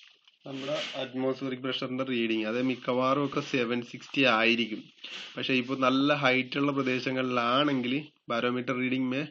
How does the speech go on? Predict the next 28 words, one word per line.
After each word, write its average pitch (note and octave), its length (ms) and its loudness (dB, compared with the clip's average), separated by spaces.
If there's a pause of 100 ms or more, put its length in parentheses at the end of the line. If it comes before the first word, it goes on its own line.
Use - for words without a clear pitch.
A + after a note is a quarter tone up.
(800)
differ, C3+ 260 0
അതായത് C3 280 0
കുറച്ച് C#3+ 340 -2
വ്യത്യാസങ്ങൾ C#3 460 2
വരും. - 220 -4 (380)
സെവൻ C3+ 340 2 (1500)
സിക്സ്റ്റിയിൽ C3+ 540 0
താഴെ C#3 240 6
ആയിരിക്കും, A#2 280 0
pressure B2 240 -2
മുകളിലേക്ക് C3+ 440 4
പോകുന്നതിന് C#3 300 6
കുറയും. A#2 260 0 (500)
അങ്ങനെ D3 260 2
ഒരു D#3 200 2
case C3+ 280 4
വരുമ്പോഴത്തേനും B2+ 680 0
corrected B2 480 0
വാക്വം C3+ 380 2
എന്ന് C3 120 2
പറയുമ്പോഴത്തേനും A#2 560 -2
നമ്മളൊരു C#3 280 0
സെവൻ B2+ 340 0
സിക്സ്റ്റി B2+ 320 -4
ഇട്ട് B2+ 140 -2
ഗുൺ-, A#2+ 280 -4 (120)
minus A#2 460 -2
ചെയ്യണം. A2+ 300 -4